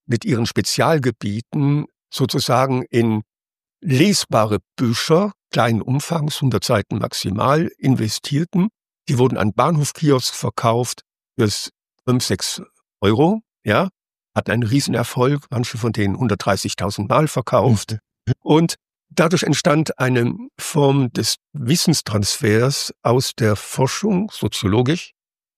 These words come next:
Speaker 1: in die öffentliche Diskussion. Das hatte sehr viel Erfolg und Bourdieu wurde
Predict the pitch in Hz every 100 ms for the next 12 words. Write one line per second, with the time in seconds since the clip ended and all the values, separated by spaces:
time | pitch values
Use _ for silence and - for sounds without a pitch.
0 | _ - 170 185 170 - 139 120 - 120
1 | 120 117 - - - 76 - - 294 -
2 | - - 110 98 - - - - 185 214
3 | - 113 - 104 113 117 117 117